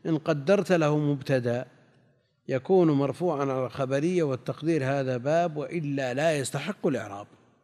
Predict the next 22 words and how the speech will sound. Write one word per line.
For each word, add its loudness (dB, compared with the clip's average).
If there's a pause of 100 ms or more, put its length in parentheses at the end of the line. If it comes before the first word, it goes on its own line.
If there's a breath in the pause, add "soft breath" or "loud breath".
(720)
وإلا 2
لا 6
يستحق 0
الإعراب، 4
لأن 0
الإعراب 0
لا 0
يكون 2
إلا -2
بعد، 0 (360 loud breath)
بعد 0
العقد 0
والتركيب، -2 (1800)
بعد -4
العقد -2
والتركيب، 0
ويكون 0
مثل 2
الأس-، -6
الأسماء -2
التي -2
تعد، 0